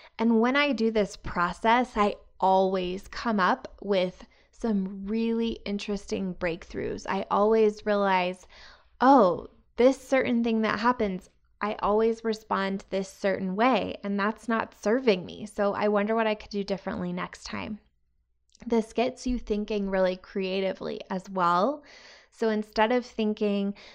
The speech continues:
"This didn't work, I'm never gonna be good at this," it gives you a couple tangible things to try and helps you to recognize that you can change and you can grow,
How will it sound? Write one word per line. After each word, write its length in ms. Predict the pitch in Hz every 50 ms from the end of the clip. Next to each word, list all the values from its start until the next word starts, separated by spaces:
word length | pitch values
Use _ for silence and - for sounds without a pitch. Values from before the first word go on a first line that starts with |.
| - _
"This 180 | - 220 226 226
didn't 300 | - 247 233 220 220 214
work, 440 | 208 208 202 196 196 196 202 196 190
I'm 120 | 190 190
never 280 | 185 180 185 196 196 196
gonna 180 | 202 190 190
be 160 | 185 196 190
good 180 | 202 - 302 302
at 160 | 285 277 285
this," 380 | - 202 190 190 196 196 - _ _ _
it 260 | 240 226 226 208 -
gives 280 | - 247 254 262 277 -
you 140 | 339 339
a 80 | 311 285
couple 460 | 294 - - 240 220 226 - 214 208
tangible 800 | 208 - - - - 196 196 196 202 208 226 214 208 214 208 208
things 380 | 202 - 208 196 190 196 196 -
to 140 | _ - 202
try 720 | 190 - - - - 185 175 175 180 196 240 277 311 330 320 _ - - - - - _ _ _ _
and 180 | 214 220 214 214
helps 400 | - - 247 277 277 - - -
you 100 | 302 311
to 100 | 294 247
recognize 1040 | 208 208 196 208 208 - 277 247 214 208 190 185 185 180 185 185 185 - - - - - - _ -
that 160 | 220 226 226
you 180 | 220 247 311
can 220 | 339 - 415 359 330
change 580 | - - 302 339 320 240 - - - 214 - - -
and 180 | 202 196 202
you 120 | 208 240 247
can 220 | - 240 247 220
grow, 600 | 202 - 190 185 175 170 175 202 247 302 339 349